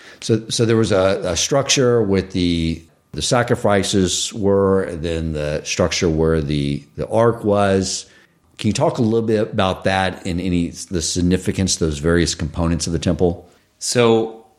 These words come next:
Speaker 2: I mean, we could sit here all day and go through every single one of the utensils and the dimensions and what it represented.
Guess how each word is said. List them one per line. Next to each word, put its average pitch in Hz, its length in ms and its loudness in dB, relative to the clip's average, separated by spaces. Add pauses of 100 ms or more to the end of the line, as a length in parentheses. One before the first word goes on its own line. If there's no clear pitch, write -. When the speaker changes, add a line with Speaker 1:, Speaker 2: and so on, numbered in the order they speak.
(120)
Speaker 2:
I 120 60 -4
mean, 120 160 0
we 127 100 -2
could 123 140 -4
sit 120 100 -2
here 107 160 2
all 101 140 -2
day 101 240 2
and 95 100 -4
go 98 100 -2
through 98 200 -6
every 101 240 -4
single 98 300 -2
one 98 120 -2
of 95 100 -4
the 92 60 -6
utensils 101 720 -2
and 95 160 -4
the 95 60 -4
dimensions 98 760 0
and 92 200 -4
what 101 120 2
it 101 40 0
represented. 101 840 0